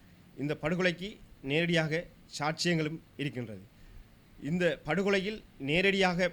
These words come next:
பாதிக்கப்பட்டவண்ட சார்பில், ஆ, தற்போது, ஆ, புதிய அரசாங்கம், என் பி பி அரசாங்கம் வந்த காரணத்தினால், தற்போது இந்த படுகொலையெல்லாம் தோண்டப்பட்டு கொண்டிருக்கிறது. உதாரணமாக,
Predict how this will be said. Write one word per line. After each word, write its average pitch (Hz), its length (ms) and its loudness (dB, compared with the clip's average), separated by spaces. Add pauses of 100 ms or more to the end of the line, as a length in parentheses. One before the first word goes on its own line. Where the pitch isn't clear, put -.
பாதிக்கப்பட்டவண்ட 156 1000 -2
சார்பில், 147 520 -4 (840)
ஆ, 123 140 -4
தற்போது, 185 600 0 (920)
ஆ, 135 320 -8
புதிய 175 340 2
அரசாங்கம், 156 640 0
என் 160 160 -2
பி 175 120 -2
பி 165 120 -2
அரசாங்கம் 156 480 0 (600)
வந்த 143 220 -2
காரணத்தினால், 143 600 -6 (400)
தற்போது 151 480 -4 (100)
இந்த 120 200 -10
படுகொலையெல்லாம் 180 680 2 (420)
தோண்டப்பட்டு 175 500 0
கொண்டிருக்கிறது. 147 640 -4 (240)
உதாரணமாக, 160 760 -2